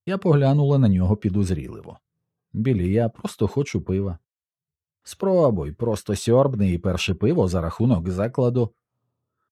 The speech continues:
На якусь мить я замислилася, а потім вирішила, що безкоштовне пиво — це безкоштовне пиво. І таки сьорбнула. Треба визнати, я була здивована.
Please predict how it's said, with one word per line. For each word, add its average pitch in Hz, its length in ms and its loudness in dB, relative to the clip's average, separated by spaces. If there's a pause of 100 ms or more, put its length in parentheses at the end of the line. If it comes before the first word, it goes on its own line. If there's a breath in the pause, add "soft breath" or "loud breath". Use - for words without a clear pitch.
(800)
На 104 160 0
якусь 127 400 -2
мить 180 240 2
я 170 180 2
замислилася, 156 960 0
а 123 140 4
потім 117 380 2
вирішила, 139 440 -2
що 120 220 -2
безкоштовне 110 800 0
пиво — 143 400 0
це 123 240 0
безкоштовне 101 760 0
пиво. - 340 -12 (340)
І 226 160 -2
таки 202 240 -2
сьорбнула. 95 760 0 (760)
Треба 92 280 -2
визнати, 185 480 0
я 117 180 2
була 120 300 0
здивована. 104 720 -6